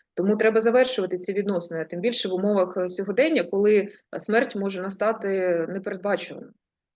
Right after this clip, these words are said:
Другий момент, якщо навіть це про цивільний шлюб, є окремі договори, які р-, як шлюбний договір, але є партнерський договір, який можна також укласти в цивільному шлюбі.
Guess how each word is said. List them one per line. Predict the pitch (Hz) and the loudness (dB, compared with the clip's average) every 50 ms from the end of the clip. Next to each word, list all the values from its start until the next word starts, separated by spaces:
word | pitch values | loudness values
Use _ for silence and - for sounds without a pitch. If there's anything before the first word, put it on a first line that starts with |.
| _ _ _ - | _ _ _ -10
Другий | - 175 196 233 269 285 311 | -4 0 2 2 4 4 4
момент, | 254 240 233 233 233 233 233 233 226 208 | 4 4 4 4 4 4 4 2 2 0
якщо | 190 190 190 190 - - 240 | 0 0 0 -2 0 0 2
навіть | 226 226 220 208 208 208 | 2 4 2 2 0 -2
це | - 208 | -4 -8
про | - - 196 | -6 -8 -10
цивільний | - - 202 196 240 269 277 254 240 | -8 -6 -6 -4 -2 0 2 0 0
шлюб, | 240 - 214 220 220 220 - - | 0 0 2 2 0 0 -2 -10
є | 175 170 185 196 214 220 208 175 - - _ | -4 0 2 4 4 4 2 2 -2 -8 _
окремі | - - - - 208 220 233 226 | -14 -8 -4 0 0 2 2 2
договори, | 202 226 240 233 240 226 220 208 208 | 2 2 4 4 4 4 2 0 0
які | 208 190 - 208 | -2 -2 -4 -4
р-, | 190 175 - | -6 -4 -2
як | 196 202 190 | -4 -4 -4
шлюбний | - - - 285 302 302 233 | -6 -8 -6 -4 -2 -2 0
договір, | 175 196 190 190 180 180 180 | 0 0 -2 -2 -2 0 0
але | 180 196 202 | 0 0 0
є | 214 208 196 | -2 -2 -2
партнерський | 202 202 202 - 202 196 180 185 - 175 | -4 -6 -6 -6 -6 -6 -6 -8 -8 -4
договір, | 170 202 233 233 220 185 | -2 0 0 0 0 -4
який | 165 170 180 180 | -4 -4 -4 -6
можна | 185 190 190 185 | -6 -6 -6 -6
також | 175 - 170 - 220 240 - | -4 -4 -4 -2 -2 -2 -2
укласти | 151 - 185 180 180 180 180 | 0 0 0 0 0 -2 -6
в | |
цивільному | 175 175 - 180 190 185 180 175 170 165 | -6 -4 -4 -2 -2 -2 -2 -4 -4 -6
шлюбі. | 165 - 175 170 165 165 156 | -8 -6 -4 -4 -2 -2 -4